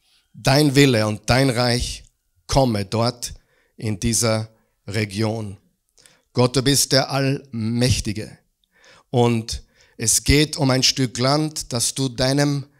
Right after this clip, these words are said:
Diener Abraham schon versprochen hast, das du David zugesagt hast, wo unser Herr und Meister Jesus wirkte und für uns gestorben ist. Dieses Land,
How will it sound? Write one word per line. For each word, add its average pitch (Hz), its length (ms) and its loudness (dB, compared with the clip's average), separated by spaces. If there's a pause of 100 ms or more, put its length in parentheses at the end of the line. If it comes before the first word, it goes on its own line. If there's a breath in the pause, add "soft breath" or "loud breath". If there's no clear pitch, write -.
(160)
Diener 139 720 -2
Abraham 113 600 -2
schon 107 200 -4
versprochen 104 640 -8
hast, - 380 -10 (520 loud breath)
das 113 220 -2
du 139 120 0
David 131 680 0 (100)
zugesagt 107 680 -6
hast, - 420 -10 (400 soft breath)
wo 123 160 2
unser 151 240 6
Herr 175 160 6
und 156 120 2
Meister 165 380 4
Jesus 151 720 0
wirkte 139 600 -2
und 135 100 -6
für 127 180 -6
uns 127 240 -4
gestorben 98 540 -8
ist. - 380 -10 (520)
Dieses 120 360 0
Land, 117 440 -6